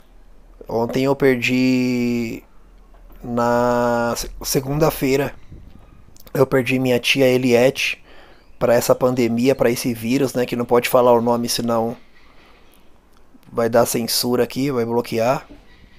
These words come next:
E eu perdi uma tia minha, galera, com cinquenta e nove anos. Teve uma parada cardíaca quando foi ser entubada.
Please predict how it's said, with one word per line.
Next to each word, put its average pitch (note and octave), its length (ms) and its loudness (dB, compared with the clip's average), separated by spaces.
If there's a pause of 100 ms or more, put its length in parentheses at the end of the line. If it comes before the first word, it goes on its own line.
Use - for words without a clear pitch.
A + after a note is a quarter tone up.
(800)
E - 60 -8
eu A2 100 -4
perdi A#2 320 -2
uma C3 120 0
tia C#3 240 4
minha, B2 300 0
galera, G#2+ 380 -2 (100)
com A2 100 -12
cinquenta A#2+ 420 -2
e - 20 -2
nove C3 260 4
anos. A#2+ 480 -4 (560)
Teve G#2+ 260 -6
uma A#2+ 120 2
parada A#2+ 380 4
cardíaca A#2 500 0
quando A#2+ 200 -2
foi A#2+ 200 -2
ser B2+ 140 -2
entubada. A2+ 680 2